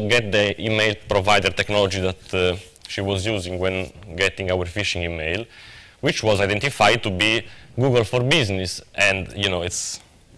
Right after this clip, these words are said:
Google are actually quite good at preventing spam and, uh, this kind of stuff. So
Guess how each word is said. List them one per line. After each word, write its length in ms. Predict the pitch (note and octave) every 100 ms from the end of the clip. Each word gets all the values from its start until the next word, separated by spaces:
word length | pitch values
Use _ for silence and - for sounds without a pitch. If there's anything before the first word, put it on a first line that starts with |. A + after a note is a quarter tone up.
| -
Google 340 | G#2+ A2+ G#2 G2+
are 160 | G2
actually 300 | G#2 - A2
quite 320 | - G#2+ G#2+
good 200 | - A#2 G2+
at 140 | F#2+
preventing 440 | - G2 G2+ F#2+
spam 420 | A#2+ - F#2+ F#2+ F#2+
and, 180 | F#2 F#2
uh, 260 | F#2 F#2 F2+
this 140 | F#2+ -
kind 220 | G2 F#2
of 80 | G2
stuff. 300 | - F2+ -
So 300 | - F#2